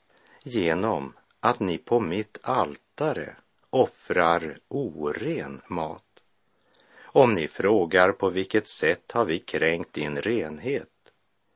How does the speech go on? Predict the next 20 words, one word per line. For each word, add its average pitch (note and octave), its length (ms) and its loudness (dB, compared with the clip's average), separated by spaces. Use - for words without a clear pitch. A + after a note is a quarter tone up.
Genom F#2 720 2
att F#2+ 260 -2
ni F#2 160 -4
säger, - 760 -6
'Herrens G#2 800 2
bord D2+ 600 -4
betyder D2 880 -2
ingenting.'" G2 800 -6
Som G2+ 380 2
du G#2 280 2
märker A2+ 800 2
så F2+ 420 0
fortsätter - 680 0
Gud F2+ 400 -2
att F2 240 0
tala G2+ 540 0
till E2+ 280 -4
prästerskapet - 1040 -2
som F#2+ 240 -2
avfallit, F2 1000 -6